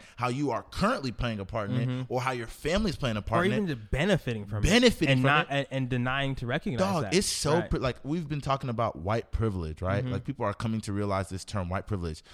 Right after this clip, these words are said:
Speaker 2: Mm-hmm.
Speaker 1: Like, it is so crazy to me that, like, since I was, I talk about this a lot, a lot of black men have this experience at a very, very young age. You are taught the conversation of what it's like to be black,
Speaker 2: Mm.
Speaker 1: like, six, seven years old.
Speaker 2: Mm-hmm.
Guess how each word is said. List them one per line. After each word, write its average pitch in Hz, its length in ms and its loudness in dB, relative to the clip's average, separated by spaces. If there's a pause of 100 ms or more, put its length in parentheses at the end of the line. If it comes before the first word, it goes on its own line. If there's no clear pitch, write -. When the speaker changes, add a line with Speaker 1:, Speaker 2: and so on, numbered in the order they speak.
Speaker 2:
Mm-hmm. 117 200 -6
Speaker 1:
Like, 120 280 0 (100)
it 156 160 -2
is 180 140 -2
so 131 360 0
crazy 135 380 -2
to 95 80 -2
me 90 180 -2
that, 82 200 -4
like, 78 220 -8 (500)
since - 300 -4
I 131 140 4
was, 117 420 0
I 107 60 0
talk 139 180 -4
about 113 180 -2
this 98 140 -4
a 101 60 -2
lot, 95 180 -2
a 87 60 0
lot 117 180 2
of 90 140 -4
black 101 420 -2
men 101 320 0
have 92 240 -2
this 85 180 -8
experience 82 560 -8
at 95 80 -4
a 85 120 -6 (180)
very, 135 480 0
very 101 300 -2
young 90 280 -2
age. 76 440 -8
You 107 240 0
are 85 100 -6 (120)
taught - 440 -4
the 95 60 -6
conversation 85 720 -6 (260)
of 80 160 -4
what 90 160 0
it's 76 180 -8
like 82 200 -6
to 82 80 -12
be 76 120 -8
black, 69 280 -12 (100)
Speaker 2:
Mm. 113 300 -4 (160)
Speaker 1:
like, - 160 -10
six, - 280 -10
seven 95 280 -4
years 82 200 -8
old. 113 120 -6
Speaker 2:
Mm-hmm. 120 220 -4